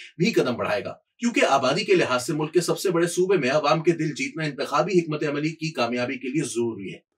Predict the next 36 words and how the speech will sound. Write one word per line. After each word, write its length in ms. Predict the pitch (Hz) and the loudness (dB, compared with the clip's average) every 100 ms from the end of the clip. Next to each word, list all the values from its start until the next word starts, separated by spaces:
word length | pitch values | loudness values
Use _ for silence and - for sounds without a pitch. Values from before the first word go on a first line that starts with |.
| - | -8
चुनाचे 300 | 131 123 147 | -4 -2 -2
हम 140 | 131 | -4
तवक्को 300 | 131 127 151 | -4 -2 -2
कर 120 | 123 | -2
सकते 280 | 120 117 101 | -4 -6 -8
हैं 180 | 95 135 | -6 -2
कि 120 | 165 | 0
इमरान 320 | 135 117 139 143 | 0 0 -2 -2
खान 260 | 127 147 | -2 -2
शोर 240 | 160 170 170 | 0 2 2
शराबा 360 | 180 160 160 | 4 2 4
मचाकर 520 | 170 151 160 180 170 - - - | 2 2 2 4 2 2 -8 2
अदालतों 460 | 180 233 247 233 220 - | 6 6 6 4 0 2
और 140 | 214 226 | 4 6
एस्टैब्लिशमेंट 540 | 196 170 165 - 160 | 6 4 2 0 0
को 100 | 175 | 2
मैदान 300 | 147 127 127 | 0 2 0
में 100 | 123 | -2
घसीट 320 | 117 101 123 | -6 -6 -4
लाने 180 | 120 107 | -4 -4
की 100 | 113 | -8
कोशिश 320 | 160 120 - - | -4 -4 -4 -10
करेंगे। 300 | 104 101 101 _ _ 123 | -10 -12 -16 _ _ -6
इस 120 | 123 | -2
दौरान 340 | 123 117 127 | 0 0 0
बोझल 340 | 113 123 143 131 | 0 -2 -2 -2
होते 240 | 123 123 | -2 -2
हुए 220 | 127 135 | 0 0
सियासी 340 | 127 120 117 131 | 0 -2 -2 -4
मौसम 360 | 113 113 151 | -6 -6 -4
में 160 | 127 165 - - | -2 -2 -4 -4
पहले 240 | 220 226 247 | 0 2 2
से 140 | 226 | 0
ही 100 | 226 | -2
निढाल 400 | 214 156 156 175 156 | 0 4 6 6 4
मईशत 460 | 143 151 175 175 | 2 0 2 0